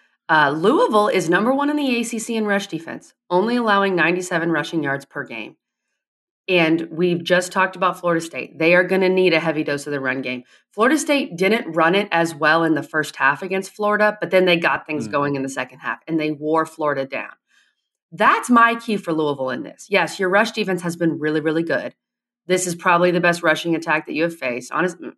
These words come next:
Speaker 1: Kentucky ran the ball well, and that's not, you're not feeling good about that going into this game. But I think my key is, can you not get worn down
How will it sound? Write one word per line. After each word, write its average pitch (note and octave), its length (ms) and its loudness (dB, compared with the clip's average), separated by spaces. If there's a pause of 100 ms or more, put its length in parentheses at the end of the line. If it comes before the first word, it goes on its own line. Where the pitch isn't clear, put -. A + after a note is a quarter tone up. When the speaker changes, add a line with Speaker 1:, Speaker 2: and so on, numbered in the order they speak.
(160)
Speaker 1:
Kentucky C#3+ 460 -10
ran B2 180 -10
the A#2 80 -14
ball A2 180 -12
well, A#2 200 -12
and C3+ 160 -12
that's C3+ 380 -6
not, C#3 340 -4 (200)
you're D3+ 180 -6
not C3+ 160 -2
feeling C#3+ 220 -6
good C#3 120 -8
about C3+ 200 -12
that C3 140 -8
going C#3+ 200 -10
into C#3+ 120 -8
this C#3 180 -12
game. B2 220 -16 (560)
But F3+ 360 0 (100)
I C4 120 4
think D#4+ 140 2
my G#3 140 4
key A3 220 0
is, D3 180 -4 (300)
can G#3 200 0
you G#3 100 0
not F#3+ 360 0
get F#3 160 -6
worn E3 420 0
down C#3 500 -6